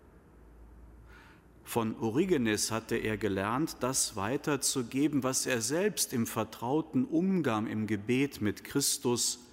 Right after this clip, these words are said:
gelernt hatte. Und die Gläubigen schätzten ihren Bischof. Sie standen treu zu ihm, auch als der Kaiser im Jahr dreihundertsechsundachtzig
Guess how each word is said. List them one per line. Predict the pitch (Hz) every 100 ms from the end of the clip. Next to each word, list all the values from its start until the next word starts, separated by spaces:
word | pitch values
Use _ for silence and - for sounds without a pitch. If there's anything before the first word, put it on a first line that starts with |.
| - - -
gelernt | 110 110 117 117 98 -
hatte. | 80 - - - - - - - - - - - - - - - - -
Und | 113
die | 107
Gläubigen | 110 104 120 123 120 139 147 160 - - - - - - - -
schätzten | - 170 165 - - 104 98
ihren | 95 98 90
Bischof. | 85 104 - 98 90
Sie | -
standen | 110 139 147 151 123 117
treu | 139 151 143
zu | - - 220
ihm, | 180 127 120
auch | - 139 190
als | 131 123 -
der | 107
Kaiser | - 113 131 170 147 120
im | 107
Jahr | 110 110
dreihundertsechsundachtzig | 107 110 143 160 123 107 - 135 - 127 107 - 127 - - - 151 -